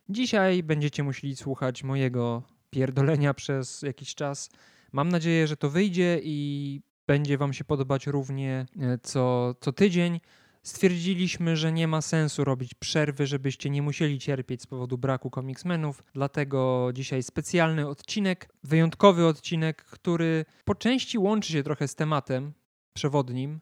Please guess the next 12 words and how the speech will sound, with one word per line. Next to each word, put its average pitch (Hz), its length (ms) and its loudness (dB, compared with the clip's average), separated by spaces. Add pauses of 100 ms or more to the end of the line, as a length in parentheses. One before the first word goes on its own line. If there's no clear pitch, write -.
(100)
więc, 151 420 -4
y, 143 520 0
brak 156 280 0
Konrada 151 360 0
wpasował 135 520 0
się 131 140 -8
troszeczkę 131 600 -6
w - 180 -20
konwencję, 139 600 -4
którą 123 420 -8 (480)
przyjąłem 139 600 4
na 123 340 -4